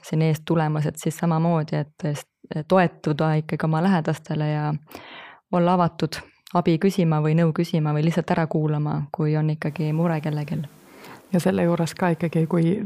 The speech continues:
Speaker 2: tekib see automaatne mõte, "Mul ei ole kellelegi, kellegi
Speaker 1: Mhm.
Speaker 2: poole pöörduda," et siis, eh, no tegelikult abivõimalused on ikkagi olemas, et
Speaker 1: Mhm.
Speaker 2: saab siis pöörduda veidi, vaadata väljaspoole ringi või, või leida ikkagi neid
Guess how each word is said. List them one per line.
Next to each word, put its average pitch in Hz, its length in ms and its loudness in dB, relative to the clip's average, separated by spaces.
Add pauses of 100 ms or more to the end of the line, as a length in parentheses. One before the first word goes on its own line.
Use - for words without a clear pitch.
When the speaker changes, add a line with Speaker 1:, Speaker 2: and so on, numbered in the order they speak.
(100)
Speaker 2:
tekib 175 300 0
see 180 80 0
automaatne 175 560 4
mõte, 175 300 2
"Mul 185 200 8
ei 190 100 6
ole 190 160 6
kellelegi, 175 760 2
kellegi 165 280 4
Speaker 1:
Mhm. 170 80 2
Speaker 2:
poole 170 180 2
pöörduda," 165 480 2 (420)
et 160 120 -2
siis, - 380 -2
eh, 165 160 0 (240)
no 165 80 4
tegelikult 170 380 2
abivõimalused 160 800 2
on 160 120 4
ikkagi 156 420 0
olemas, 156 400 0 (160)
et 185 80 0
Speaker 1:
Mhm. 175 100 2
Speaker 2:
saab 180 240 2 (460)
siis - 340 -10 (160)
pöörduda 165 760 -2 (120)
veidi, 165 280 -4
vaadata 165 360 -2
väljaspoole 170 540 -2
ringi 160 320 2
või, 156 200 -2 (600)
või 160 140 -4
leida 165 280 -2
ikkagi 160 320 -8
neid 165 260 2